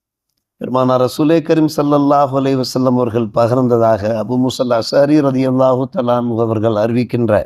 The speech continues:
ஹதீஸ். அல்லாஹ்வுக்கு தருகிற ஒரு மரியாதை, முஸ்லிம்களில் யார் முதியவர்களாக இருக்கிறார்களோ, நரையுடையவர்களாக இருக்கிறார்களோ,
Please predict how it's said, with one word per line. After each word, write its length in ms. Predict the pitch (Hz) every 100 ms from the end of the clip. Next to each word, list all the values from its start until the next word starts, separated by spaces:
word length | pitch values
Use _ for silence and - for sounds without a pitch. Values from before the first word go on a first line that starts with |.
| - -
ஹதீஸ். 360 | 104 110 - - - _ _ _ _ _ _ _ _ _ _ _ _ _ _ _
அல்லாஹ்வுக்கு 600 | 127 143 165 170 165 165 160
தருகிற 400 | 147 151 147 151
ஒரு 160 | 139 131
மரியாதை, 600 | 123 123 131 127 110 107 127 - _ _ _ _ _ _ _ _ _ _ _
முஸ்லிம்களில் 760 | 127 - 180 160 151 139 127 120 117 131 _ _ _ _ _ _ -
யார் 300 | 120 127 135
முதியவர்களாக 720 | 131 147 160 151 143 143 131 131
இருக்கிறார்களோ, 680 | 107 120 113 110 104 107 117 - _ _ _ _ _ _ _ _ _ _ _ _ _
நரையுடையவர்களாக 1000 | 131 131 151 165 160 156 147 143 143 139 131
இருக்கிறார்களோ, 720 | 127 120 117 113 107 110